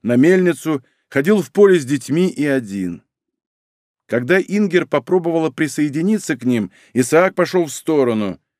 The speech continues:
«Я пойду на реку посмотреть кое-что», — сказал он. Что-то его грызло, но он переносил это в молчании и не бушевал. О, Исаак был в своем роде велик, как Израиль, например,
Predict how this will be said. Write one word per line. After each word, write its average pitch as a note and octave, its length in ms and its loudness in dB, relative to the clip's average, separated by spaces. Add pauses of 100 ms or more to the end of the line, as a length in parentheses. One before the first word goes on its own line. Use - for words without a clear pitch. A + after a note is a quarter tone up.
(260)
«Я B2 240 -2
пойду D3+ 320 2
на E3+ 240 4
реку A2+ 280 -2
посмотреть B2 640 -2
кое-что», — G2+ 480 -6
сказал E2+ 440 -12
он. C#2+ 200 -20 (1300)
Что-то F#3+ 480 0
его E3+ 240 0
грызло, C3+ 560 -2
но A2+ 120 0
он D3 140 -4
переносил B2+ 540 -2
это D3 180 -2
в C3 60 -2
молчании B2+ 800 -2 (260)
и A#2+ 120 0
не C3 140 4
бушевал. A2 720 -4 (1160)
О, F#3 320 4
Исаак E3 560 0
был E3+ 160 0
в C3+ 80 -8
своем E3 420 0
роде D#3 320 0
велик, C#3+ 640 -2 (340)
как A#2 220 -6
Израиль, C#3 560 2
например, G#2+ 600 -4